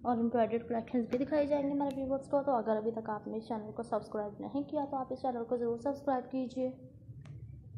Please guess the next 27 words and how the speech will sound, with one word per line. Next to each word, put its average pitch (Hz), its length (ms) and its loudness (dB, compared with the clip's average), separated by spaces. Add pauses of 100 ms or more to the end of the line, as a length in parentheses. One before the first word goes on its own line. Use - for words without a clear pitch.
(500)
और 247 60 -2
आने 240 180 0
वाले 240 160 4
मज़ीद 247 320 -2
latest 277 340 0
आइडियाज़ 254 420 2
और 262 80 2
latest 247 300 -4
videos 247 280 -2
भी 277 140 -2
देखते 269 300 2
रहिए, 262 260 0 (1300)
आपको 233 280 -6
हमेशा 233 360 2
available 269 420 2
रहेंगे। 269 460 2 (1300)
और 233 220 4
हमें 262 220 2
comment 247 260 2
section 247 340 -2
में 262 100 2
comment 254 340 2
कीजिएगा 302 320 2
video 269 260 2
आपको 240 240 2
कैसी 247 300 -2
लगी 254 320 -2